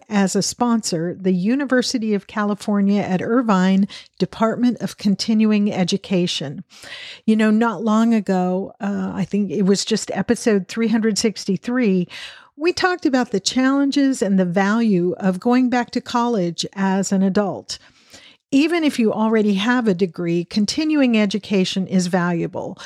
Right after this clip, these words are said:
For some careers, like mine, for instance, it is a requirement that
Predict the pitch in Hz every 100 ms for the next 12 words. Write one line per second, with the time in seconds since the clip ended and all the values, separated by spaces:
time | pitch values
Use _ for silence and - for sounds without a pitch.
0 | - _ - 226 202 196 - 214 214 -
1 | 208 185 202 247 190 180 - 175 185 196
2 | - 175 175 - 190 208 - - 208 208
3 | 220 226 220 247 233 262 - 226 311 214
4 | - - - 214 190 -